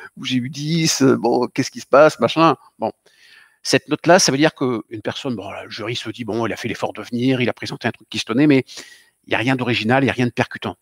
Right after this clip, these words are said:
hein. » Donc, voilà, on lui dit dix et demi, c'est une façon de lui dire, « Vous pouvez retenter si vous voulez,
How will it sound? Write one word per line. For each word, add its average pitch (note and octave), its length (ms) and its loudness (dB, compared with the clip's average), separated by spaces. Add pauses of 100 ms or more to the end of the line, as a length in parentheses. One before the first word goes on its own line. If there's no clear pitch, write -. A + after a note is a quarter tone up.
hein. » A2 160 -10 (340)
Donc, C3 320 0
voilà, F#2+ 300 -2
on A2 80 -12
lui A2 100 -8
dit A#2 120 -10
dix C3+ 240 -2
et B2 40 4
demi, C3+ 220 4
c'est C3 140 2
une A2+ 40 2
façon - 260 -2
de A#2+ 60 -2
lui A#2 60 -4
dire, « A#2+ 140 2
Vous A2 160 -4
pouvez A#2 220 2
retenter A#2 360 0
si - 160 -2
vous A#2 80 -4
voulez, A#2 340 0